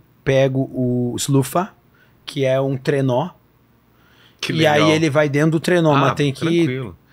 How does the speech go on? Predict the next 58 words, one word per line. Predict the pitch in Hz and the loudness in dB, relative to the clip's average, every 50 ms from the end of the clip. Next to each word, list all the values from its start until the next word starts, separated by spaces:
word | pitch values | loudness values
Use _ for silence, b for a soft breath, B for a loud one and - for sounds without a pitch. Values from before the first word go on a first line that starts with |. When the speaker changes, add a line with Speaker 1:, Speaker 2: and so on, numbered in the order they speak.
| b b | b b
Speaker 1:
tua | b - 151 | b 2 2
Speaker 2:
A | 226 | 2
gente, | 170 147 | 2 2
Speaker 1:
esposa | 143 139 135 139 151 160 165 165 160 135 123 | 4 4 6 6 6 6 6 6 6 4 4
Speaker 2:
a | 127 | 4
Speaker 1:
ou | 127 | 2
Speaker 2:
gente | 131 131 - | 2 2 2
Speaker 1:
tu | - | 2
Speaker 2:
foi | 147 175 180 | 2 2 2
Speaker 1:
com | - | 2
Speaker 2:
também | 151 - 147 143 | 2 4 4 4
de | 139 | 4
Speaker 1:
ele. | 135 | 4
Speaker 2:
balão, | 131 123 117 107 104 104 113 131 143 131 104 95 95 | 4 4 2 2 0 -2 -2 -2 -2 -4 -4 -6 -8
não | 92 95 101 | -10 -10 -10
podia | - - 101 101 | -10 -10 -8 -8
ir | 107 | -8
criança, | - - 101 101 107 113 - - | -8 -6 -6 -6 -6 -6 -8 -8
mas | 104 104 101 | -8 -8 -8
o | 98 | -8
cara | - - 104 | -6 -6 -6
abriu | 104 104 104 104 104 | -4 -4 -6 -8 -8
exceção | 104 98 - 104 92 - - 98 | -8 -8 -10 -10 -8 -8 -8 -10
porque | - - - - - 92 - _ _ | -10 -12 -16 -14 -14 -14 -16 _ _
foi | - 101 | -10 -8
um, | 101 98 92 82 | -8 -8 -10 -12
um | - 98 | -12 -10
balão | 98 98 98 98 101 | -8 -6 -6 -6 -8
especial, | 92 - - 98 - - - 92 95 101 | -10 -12 -12 -12 -12 -10 -8 -6 -8 -8
foi | - - 87 | -8 -12 -16
com | - 92 90 82 82 _ - | -16 -16 -18 -18 -18 _ -14
proteção | - 101 95 - 98 - - - 98 101 104 90 | -12 -12 -12 -12 -12 -12 -12 -10 -10 -12 -14 -14
e | 87 | -16
tal, | _ - 90 90 92 90 92 | _ -18 -18 -16 -16 -18 -18
então | - - 92 127 - - - | -18 -16 -16 -16 -16 -16 -16
é | - | -16
tranquilo. | - - 147 156 160 170 175 | -14 -8 -4 -2 2 2 2
Speaker 1:
Isso, | 160 - - 180 156 | 2 2 0 -2 -2
isso, | 175 165 139 - | -2 0 0 0
Speaker 2:
Tá | 165 | 0
Speaker 1:
mas | 147 143 | 2 4
daí, | 139 147 | 4 4
Speaker 2:
acostumado. | 151 131 123 120 113 104 95 | 4 4 2 2 0 -2 -4
Speaker 1:
mas | 143 151 147 139 | -2 0 0 2
daí | 143 143 | 2 2
vai | 135 156 151 | 2 2 2
sentado | - - 160 151 127 147 143 147 147 160 | 2 0 0 0 0 0 0 0 0 0
no | 156 151 147 151 | 2 2 2 0
trenozinho. | 147 - 165 156 156 160 160 160 151 170 151 | 0 0 0 2 2 4 4 4 6 4 4
Speaker 2:
Não, | 135 | 4
relaxa, | 117 127 127 123 120 113 - - | 2 2 0 -2 -2 -4 -10 -16
relaxa. | 101 98 95 90 - - - - | -16 -16 -16 -16 -18 -18 -10 -4
Speaker 1:
No | 135 135 131 | -2 0 0
trenozinho, | 131 156 139 143 147 147 147 123 127 131 117 110 110 | 2 2 2 2 2 2 2 0 -2 -2 -4 -4 -2
não | 120 127 131 131 | -2 0 2 2
na | 139 147 | 2 2
moto. | 151 139 117 95 - - - - - | 2 2 0 -2 -6 -12 -16 -16 -14
Speaker 2:
É. | 104 98 90 | -14 -14 -14